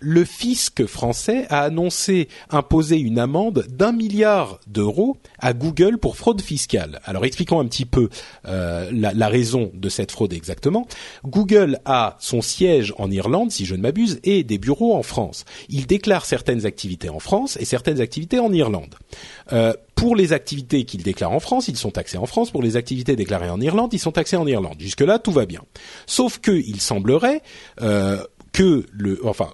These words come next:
il semblerait, on va, on sait pas, mais le fisc, le fisc a estimé, le gouvernement a estimé que Google, euh, e-, exerçait certaines de ses activités déclarées en Irlande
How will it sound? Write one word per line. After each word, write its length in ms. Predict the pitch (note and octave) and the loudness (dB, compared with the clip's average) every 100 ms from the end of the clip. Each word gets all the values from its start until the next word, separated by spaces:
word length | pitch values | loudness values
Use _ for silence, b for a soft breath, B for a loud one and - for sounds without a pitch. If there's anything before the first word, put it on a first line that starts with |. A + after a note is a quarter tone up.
| - | -10
il 100 | A2 | -4
semblerait, 380 | C#3 A2+ F#2 | 0 0 0
on 80 | F2 | -2
va, 140 | F2 G#2 | -6 -4
on 120 | C3+ | -2
sait 160 | - C#3 | 0 2
pas, 160 | G#3 | 4
mais 100 | A3 | 4
le 120 | B2+ A#2 | 2 0
fisc, 420 | - F#3+ - - | -2 -6 -6 -4
le 120 | C#3 | -2
fisc 320 | C#3 G3+ F#3+ - | 0 0 -2 -2
a 80 | |
estimé, 480 | F2 - - F#3 B3+ B B | -4 -6 -4 0 -2 B B
le 120 | - G2+ | -2 0
gouvernement 460 | B2+ D#3 C#3+ C3 | 2 2 2 0
a 80 | F#2+ | -2
estimé 400 | F#2 - F3+ A#3+ | -4 -4 -2 -2
que 160 | - C3+ | 0 0
Google, 560 | A#2+ E3 D#3+ D#3 G#2+ B B B B | 0 0 4 4 2 B B B B
euh, 200 | G#2+ G#2 G#2 - | -2 0 0 0
e-, 120 | G#3+ - - | -2 -2 0
exerçait 600 | G#3 F3+ F#3+ - - D#3 | 0 4 2 2 2 2
certaines 400 | - C3+ - C#3 | 2 -2 0 0
de 80 | G#2 | 0
ses 200 | - F#2+ | -4 -4
activités 680 | G2+ - G#2 G2+ - G2+ E2 B B | -4 -4 -6 -6 -2 -2 -2 B B
déclarées 520 | B2 B3 A#3+ F#3+ F3+ | -2 0 4 4 4
en 100 | C#3+ | 2
Irlande 520 | B2 B2+ G3 C4 B3+ | 2 2 2 0 -6